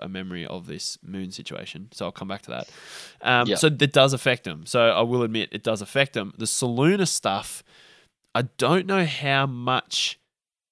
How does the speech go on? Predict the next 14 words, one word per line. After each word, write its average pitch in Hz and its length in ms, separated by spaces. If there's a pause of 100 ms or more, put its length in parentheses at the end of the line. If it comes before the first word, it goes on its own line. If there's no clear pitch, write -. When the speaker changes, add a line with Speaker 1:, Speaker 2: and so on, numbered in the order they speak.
(340)
Speaker 1:
the 123 220
Saluna, 120 1200
you 123 100
know 175 80
how 190 60
you 165 100
got 139 160
your 101 280 (240)
percentage 135 840
that - 140
they 170 100
come 185 220
up - 120
with 214 360